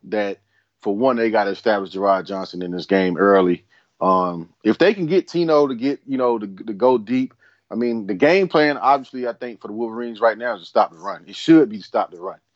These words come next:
Um, let Seth, let Seth go to those receivers,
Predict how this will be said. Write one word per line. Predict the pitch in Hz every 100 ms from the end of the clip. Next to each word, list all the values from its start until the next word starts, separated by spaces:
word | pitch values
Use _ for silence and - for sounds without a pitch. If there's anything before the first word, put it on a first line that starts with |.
| _ _ _ _
Um, | 101 101 95 90
let | 139 -
Seth, | - 151 143 _ _ _ -
let | 123 123
Seth | 151 143 113
go | 131
to | 139
those | 131 127
receivers, | 123 - 127 117 113 101